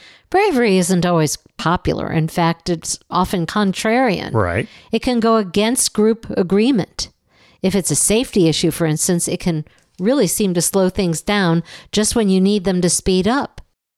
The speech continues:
Speaker 2: Yeah, but having the bravery to bring up issues, especially when they're important, when they're controversial, but they're well supported, that can have profound value.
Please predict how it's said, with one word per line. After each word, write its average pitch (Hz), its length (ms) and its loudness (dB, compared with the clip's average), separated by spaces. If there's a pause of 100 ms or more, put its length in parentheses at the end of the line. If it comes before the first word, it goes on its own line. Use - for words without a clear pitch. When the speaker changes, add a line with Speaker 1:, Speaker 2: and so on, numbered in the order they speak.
(120)
Speaker 2:
Yeah, 160 180 2
but 135 360 -2
having 160 420 2
the 131 60 4
bravery 147 680 2
to 131 220 0
bring 135 380 4
up 190 200 0
issues, - 440 -2
especially 170 760 0
when 139 260 2
they're 123 200 4
important, 123 520 0
when 120 140 2
they're 117 160 2
controversial, 123 840 2 (400)
but - 160 0
they're 151 100 4
well 147 200 6
supported, 147 560 0 (1080)
that 139 320 0
can 165 320 0 (200)
have 131 260 -2
profound 151 720 2
value. 101 420 0